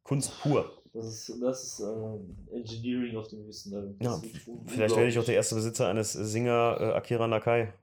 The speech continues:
Speaker 1: sein.
Speaker 2: Boah, stell dir das mal vor,
Speaker 1: Stell dir das mal vor, die
Speaker 2: Singer
Speaker 1: Kreuzung.
Speaker 2: Rauwelt.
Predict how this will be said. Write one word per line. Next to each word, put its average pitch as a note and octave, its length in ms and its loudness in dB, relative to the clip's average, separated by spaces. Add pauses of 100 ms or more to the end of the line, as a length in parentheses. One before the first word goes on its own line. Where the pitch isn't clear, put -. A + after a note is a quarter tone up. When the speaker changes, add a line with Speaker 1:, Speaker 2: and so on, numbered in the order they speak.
(160)
Speaker 1:
sein. G2 240 2
Speaker 2:
Boah, - 160 -6
stell - 240 -14
dir - 0 -
das - 120 -16
mal - 80 -20
vor, - 220 -18
Speaker 1:
Stell A2 180 2
dir A2 80 2
das C3 200 4
mal B2+ 80 4
vor, A#2+ 180 0
die G2+ 80 -2
Speaker 2:
Singer C#3 120 0
Speaker 1:
Kreuzung. A#2+ 280 4
Speaker 2:
Rauwelt. G#2 680 -4